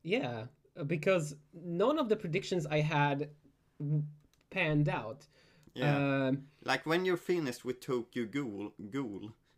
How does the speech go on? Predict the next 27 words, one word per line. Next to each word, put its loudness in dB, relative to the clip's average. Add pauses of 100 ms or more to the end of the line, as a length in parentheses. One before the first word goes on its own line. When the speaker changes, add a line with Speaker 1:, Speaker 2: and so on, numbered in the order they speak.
(140)
Speaker 2:
uh, -6
the -2
first, -4 (280)
I -4
feel 0
like -2
there's -2 (160)
some -6
expectations -8
you -2
have -4
what, -4 (340)
of -6
how -4
the -4
story -6
will -6
continue -8
in -8 (400)
its, -8 (100)
its -8
sequel. -8 (680)
And -4
it -6
does -6
not -10
really -4